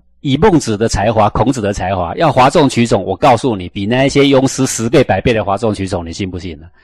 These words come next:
就是说，正人君子不为也呀，宁可走在一个可以提倡而可以落实、踏踏实实的一个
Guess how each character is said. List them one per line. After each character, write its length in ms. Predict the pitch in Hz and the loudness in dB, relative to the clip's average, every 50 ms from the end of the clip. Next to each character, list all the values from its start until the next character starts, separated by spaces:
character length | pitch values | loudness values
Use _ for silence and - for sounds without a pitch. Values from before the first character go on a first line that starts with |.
| _ - - - - - - - _ _ _ | _ -20 -20 -20 -20 -20 -20 -20 _ _ _
就 100 | - - | 0 0
是 80 | 220 220 | 2 2
说， 160 | 190 220 226 | 4 2 2
正 240 | - - 247 214 165 | 2 4 2 4 4
人 160 | 139 147 165 | 2 2 0
君 180 | - 202 208 214 | 0 0 -2 -2
子 160 | - - 113 | -2 -4 -6
不 240 | - - - 165 139 | -4 -2 -2 -2 -2
为 180 | 110 98 104 135 | -2 0 0 0
也 320 | 165 156 117 90 80 78 | 2 2 0 -2 -4 -10
呀， 240 | 76 76 78 80 107 117 | -16 -20 -20 -20 -12 -8
宁 140 | 113 151 190 | -8 -6 -6
可 340 | - 151 123 117 107 101 - _ _ _ | -4 -2 -2 -2 -2 -4 -8 _ _ _
走 180 | - - 120 117 | -2 0 0 2
在 200 | - 190 175 165 | 2 2 2 2
一 80 | 180 170 | 2 0
个 200 | - 147 135 127 - - _ _ - - - _ _ _ _ _ | 2 2 0 0 0 -4 _ _ -20 -20 -20 _ _ _ _ _
可 160 | - - - 190 | -2 2 4 4
以 80 | 165 | 4
提 220 | - - 139 147 147 | 4 4 2 2 4
倡 200 | - 185 170 135 | 4 2 2 2
而 140 | 127 131 | 2 0
可 180 | 135 - - 143 | 0 2 2 4
以 80 | 131 120 | 4 4
落 240 | 113 156 147 113 101 | 4 4 4 4 2
实、 420 | - - - 87 78 76 78 85 - _ _ _ - | 0 -2 -4 -6 -8 -12 -14 -16 -20 _ _ _ -4
踏 140 | - 151 | -2 -2
踏 200 | 143 180 151 127 | 0 0 0 0
实 200 | 113 - - 104 | 0 -2 -2 -4
实 220 | 107 - - 95 92 | -4 -4 -6 -6 -6
的 220 | - 98 92 92 | -6 -6 -6 -6
一 60 | 95 | -8
个 280 | 92 - 101 90 85 85 | -8 -8 -8 -8 -8 -8